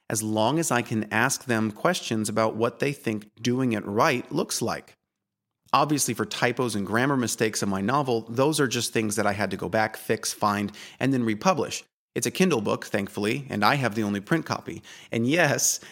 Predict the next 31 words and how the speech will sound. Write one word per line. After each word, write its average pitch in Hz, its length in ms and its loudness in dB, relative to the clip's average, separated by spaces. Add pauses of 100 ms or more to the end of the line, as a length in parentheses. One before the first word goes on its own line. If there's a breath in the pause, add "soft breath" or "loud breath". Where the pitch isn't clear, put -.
that 117 180 2
hard 190 280 4
copy 113 380 2
is 104 140 -2
full 156 340 2
of 120 80 -2
typos. 107 540 0 (260 loud breath)
And 135 120 0
you 147 60 4
know 165 80 4
what? 151 320 2 (320 loud breath)
I 196 180 2
make 185 180 4
sure 202 200 2
to 165 80 2
keep - 360 -4
it - 240 0
in 123 120 0
a 117 60 -2
prominent 170 600 0
spot 143 380 2
on 143 80 0
my 117 100 2
desk 110 440 0
at 143 100 2
home 123 420 0
to 143 140 -4
remind 160 460 2
me 123 220 2 (180 loud breath)
that 156 120 2
it's 180 120 -2